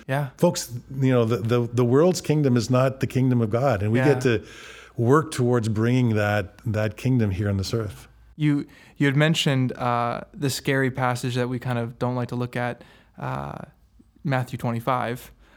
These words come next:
Speaker 1: Um, for those who are kind of unfamiliar, you wanna kind of paraphrase what Jesus says there?
Speaker 2: Yeah, so Jesus is having this conversation with his disciples, and, and he's talking about, you know, the sheep and the goats. You know, it's, it's an end time,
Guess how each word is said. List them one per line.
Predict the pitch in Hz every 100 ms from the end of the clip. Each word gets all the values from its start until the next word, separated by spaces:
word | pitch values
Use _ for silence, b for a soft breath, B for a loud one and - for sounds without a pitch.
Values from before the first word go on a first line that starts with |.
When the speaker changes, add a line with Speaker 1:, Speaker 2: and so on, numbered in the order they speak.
| b
Speaker 1:
Um, | 131 123 120 117 117 - -
for | - 135
those | 139 131 - -
who | 131
are | 123
kind | 131
of | 127
unfamiliar, | - 131 135 120 117 -
you | 131
wanna | 123
kind | 127 127
of | 123
paraphrase | 131 127 139 143 151 -
what | 131
Jesus | 127 123 117
says | 135 123
there? | 120 120 B B B B
Speaker 2:
Yeah, | 143 170 151
so | -
Jesus | 135 156 202 165
is | 143
having | 143 147 143
this | 131 -
conversation | 139 147 127 - 131 165 - 131
with | 117
his | 120 104
disciples, | 107 - 127 - 110 101
and, | 104 -
and | 117 113 104 - B B B
he's | 131 -
talking | 131 151 160 143 120
about, | 110 113 113 101 - B B B B -
you |
know, | 123 104
the |
sheep | 110 - 131
and | 113
the | 104
goats. | 117 98 - - - -
You |
know, | 120
it's, | 117 156
it's | 143 139
an | 123
end | 139 120
time, | 127 120 113 104